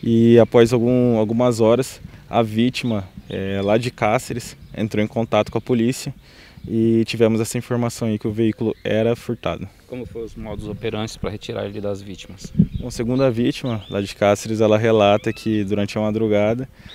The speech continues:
Speaker 1: os indivíduos entraram à sua residência e furtaram vários objetos, é, incluindo televisor,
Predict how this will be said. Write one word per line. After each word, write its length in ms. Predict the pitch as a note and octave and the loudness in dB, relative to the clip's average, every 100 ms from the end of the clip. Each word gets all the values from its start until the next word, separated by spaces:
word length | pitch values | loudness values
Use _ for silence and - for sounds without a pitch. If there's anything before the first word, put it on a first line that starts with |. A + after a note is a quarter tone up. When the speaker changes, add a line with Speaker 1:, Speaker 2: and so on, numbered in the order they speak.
| - | -18
Speaker 1:
os 120 | - | -6
indivíduos 340 | A2 G#2 G#2 A2+ | -2 0 0 0
entraram 480 | G#2 G#2+ G#2 G#2 | 0 0 2 2
à 40 | G2+ | 2
sua 160 | - G#2+ | 0 0
residência 880 | A2 B2 A2+ G#2+ A2 A2+ - B2+ B2 | 0 -2 -2 0 0 -2 -6 -6 -6
e 120 | A2 | -8
furtaram 800 | - A#2 - - G#2 G#2+ G#2+ G#2 | -4 -6 -4 0 2 2 0 0
vários 280 | G2+ G#2+ A2+ | 0 0 0
objetos, 720 | G#2+ A2 A2 A2+ - - - - - - - - - - | -2 -2 0 0 -2 -12 -18 -20 -20 -20 -20 -20 -14 -8
é, 440 | G2+ G2 G2 G2 | -4 -4 -4 -6
incluindo 280 | G2 A2 G2+ | -6 -4 -2
televisor, 1080 | G#2 G2 G2+ A2+ G#2+ G#2+ B2 B2 G#2+ F#2+ | 0 0 2 2 4 6 6 6 6 4